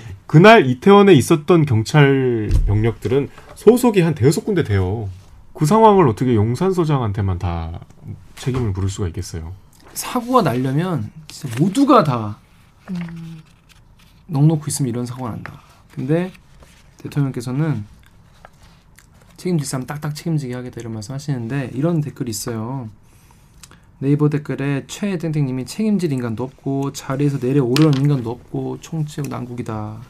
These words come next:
Speaker 2: 또 러-,
Speaker 1: 마음의 책임.
Speaker 2: 어, 마음의 책임만 지신다고. 진짜 요-, 여기, 여기까지 나오네요? 여-, 여기가, 여기가 나-, 여기가, 여기까지 나오네? 이-, 여기까지 나오네? 예. 또 네이버의 러브땡땡땡님이 "크, 크, 웃긴다. 책임자가 책임자를 찾네."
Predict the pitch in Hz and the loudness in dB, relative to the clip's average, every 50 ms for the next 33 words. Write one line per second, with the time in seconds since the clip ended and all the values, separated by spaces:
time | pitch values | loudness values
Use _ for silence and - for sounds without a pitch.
0 | - - - 147 131 - - 156 170 117 104 107 104 98 98 - - - - 95 | -12 -6 -2 2 4 6 6 8 6 6 4 0 -2 -4 -6 -6 -8 -8 -6 -8
1 | - - - - - - - 113 104 98 104 104 107 123 139 147 151 147 147 - | -10 -12 -14 -20 -18 -12 -10 -8 -6 -6 -4 -2 0 2 4 6 4 4 2 0
2 | 151 147 139 135 131 123 117 - - - 127 120 117 110 104 110 117 113 113 - | -2 0 0 -2 -2 -6 -8 -8 -8 -8 -6 -6 -6 -6 -6 -8 -8 -10 -10 -10
3 | 127 117 131 123 123 147 - - - - 160 175 202 202 220 247 240 202 - - | -8 -8 -6 -6 -8 -10 -12 -16 -12 -4 0 2 4 4 4 4 4 2 -2 -2
4 | - 180 180 180 190 165 143 139 135 135 147 185 269 330 339 - _ _ - - | 0 0 0 2 0 0 0 0 0 0 -2 -2 -2 -6 -8 -12 _ _ -20 -8
5 | - 190 220 226 - 226 226 247 247 254 247 240 247 262 277 285 247 226 226 233 | -4 -2 -2 0 2 4 4 6 8 6 6 6 4 2 2 2 4 4 2 2
6 | 247 247 285 - 240 233 247 294 277 240 220 208 208 226 247 269 240 - - _ | 2 0 2 2 4 2 4 4 2 4 4 4 4 2 0 0 -2 -6 -10 _
7 | _ - - - - - 165 160 160 147 127 120 139 190 98 - 110 104 98 - | _ -18 -18 -16 -12 -8 -4 0 0 0 0 -2 -4 -6 -6 -6 -6 -6 -8 -8
8 | - - - - - - - - - - - - 160 147 170 185 180 190 180 151 | -8 -8 -8 -8 -10 -12 -14 -18 -20 -16 -8 -2 2 4 4 4 6 4 4 6
9 | 160 175 185 190 208 214 202 196 185 165 180 175 156 165 156 143 131 131 135 131 | 6 6 6 4 2 0 -2 -2 -6 -6 -6 -6 -4 -2 -2 -2 -2 -4 -6 -8
10 | - - - - - - - 151 - - - 123 113 - 170 151 143 127 120 113 | -10 -12 -16 -16 -16 -14 -14 -14 -14 -12 -12 -12 -6 0 2 2 2 2 0 -2
11 | 117 110 - - - 208 220 220 202 190 175 156 151 151 - - 233 226 214 196 | -6 -8 -10 -12 -8 -4 -2 -2 0 0 0 0 -2 -2 -6 -6 -6 -4 -4 -2
12 | 170 151 147 - 156 131 120 123 143 | -4 -4 -4 -4 -4 -4 -4 -6 -8